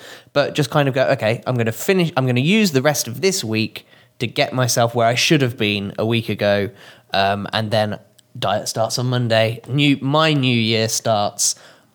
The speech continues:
on the tenth of January, for example, and just, and, and do that if that helps.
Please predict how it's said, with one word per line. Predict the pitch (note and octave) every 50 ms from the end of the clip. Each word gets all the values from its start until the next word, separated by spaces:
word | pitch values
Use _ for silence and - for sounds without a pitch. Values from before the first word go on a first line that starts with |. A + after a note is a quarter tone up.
| _ -
on | A2 G#2+ G#2+ G#2+ G#2 G#2+ G#2 G#2 -
the | - A2+
tenth | - - - - G2+ G2+ - -
of | A2+
January, | A2+ G2+ G2 G2+ G2+ G2+ G2+ G2 G2+
for | G#2 - -
example, | - - - - - B2 - - - - - - - - - - - - -
and | A#2 A2+
just, | A2+ C3 B2 - - -
and, | A#2+ A2+ A2+ A#2 -
and | A#2 A#2 A2+ A#2
do | B2+ B2+ B2
that | B2+ C3 A2+ - C#2+
if | G2 -
that | - A2+ - -
helps. | A2 A#2+ G2+ F#2 - - - - -